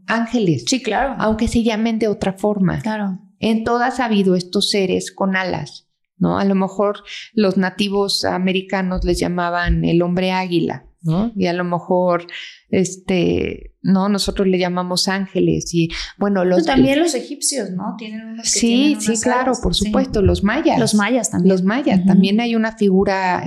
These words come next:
Speaker 1: maya que se llama el dios descendiente, que es un ángel,
Speaker 2: Ujú.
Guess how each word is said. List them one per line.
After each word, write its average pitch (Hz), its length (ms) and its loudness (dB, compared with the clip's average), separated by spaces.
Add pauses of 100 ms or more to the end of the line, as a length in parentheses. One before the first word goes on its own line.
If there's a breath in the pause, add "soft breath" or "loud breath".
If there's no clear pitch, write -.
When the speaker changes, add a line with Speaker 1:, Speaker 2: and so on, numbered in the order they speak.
Speaker 1:
maya 185 500 0
que 185 120 -6
se 175 140 0
llama 175 640 -2 (200 loud breath)
el 185 180 2
dios 185 240 2
descendiente, 185 760 0
que 175 80 -8
es - 120 0
un 180 120 2
ángel, 240 400 0
Speaker 2:
Ujú. 202 440 2